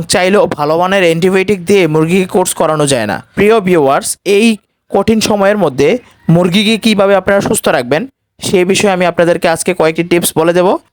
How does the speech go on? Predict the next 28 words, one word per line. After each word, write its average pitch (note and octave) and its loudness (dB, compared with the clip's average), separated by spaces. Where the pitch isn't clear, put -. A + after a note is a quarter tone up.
ভিডিওটি F3+ 2
শুরু G3+ 2
করার F#3+ 2
আগে G3 0
আপনাদের F3 -2
কাছে F3+ -2
একটি F3 -2
আবেদন, E3 0
আমার E3 -2
চ্যানেলের F3+ 0
ভিডিওগুলো F3 2
যদি D3 0
আপনার E3+ -2
মুরগিকে E3+ 0
সুস্থ F#3 -2
রাখার F3+ 0
জন্য E3 0
উপকারী F3+ 0
মনে D#3+ 0
হয় D3+ 0
তাহলে D#3+ 0
একটি E3+ -4
লাইক D#3+ 0
দিয়ে G3 2
সাবস্ক্রাইব - -2
করে C#3 0
নিতে B2+ -2
পারেন। A2 0